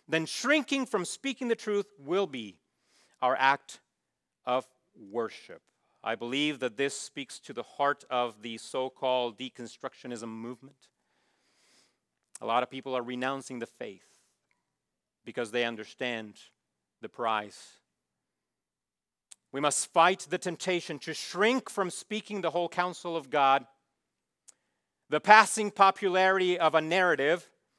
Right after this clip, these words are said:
has no bearing on the permanent truthfulness of God's word. We must be bold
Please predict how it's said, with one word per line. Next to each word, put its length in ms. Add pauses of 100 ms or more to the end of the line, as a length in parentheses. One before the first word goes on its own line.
(200)
has 240
no 240
bearing 580
on 200
the 80
permanent 640
truthfulness 600
of 140
God's 340
word. 360 (1200)
We 140
must 320
be 120
bold 540